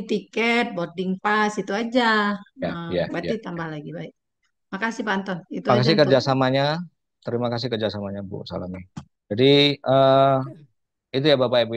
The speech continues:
Speaker 2: ya, tujuannya itu untuk, apa namanya, ya,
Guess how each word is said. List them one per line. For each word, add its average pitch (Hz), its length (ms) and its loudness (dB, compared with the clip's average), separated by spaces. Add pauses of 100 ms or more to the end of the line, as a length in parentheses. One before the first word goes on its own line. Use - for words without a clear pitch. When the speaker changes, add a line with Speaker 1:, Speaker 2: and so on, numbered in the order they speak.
Speaker 2:
ya, 156 40 -6 (200)
tujuannya 117 480 -2
itu 123 80 -6
untuk, 113 720 0 (960)
apa 117 160 0
namanya, 113 720 -4
ya, 101 160 -2